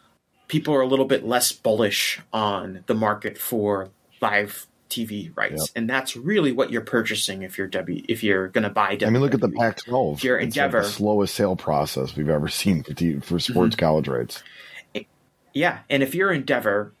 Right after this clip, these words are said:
Speaker 1: like, if, if Comcast were to buy W W E, it kind of, it makes some sense because they would be able to, that they would be interested in then airing, um, W W E on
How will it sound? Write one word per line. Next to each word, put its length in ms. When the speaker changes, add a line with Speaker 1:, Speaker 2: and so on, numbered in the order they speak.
Speaker 1:
like, 240
if, 140
if 240
Comcast 560
were 100
to 60
buy 220
W 280
W 140
E, 60
it 160
kind 200
of, 200
it 80
makes 380
some 200
sense 220
because 400
they 180
would 160
be 140
able 220
to, 180
that 220
they 100
would 140
be 120
interested 360
in 60
then 240
airing, 520
um, 480
W 200
W 260
E 40
on 360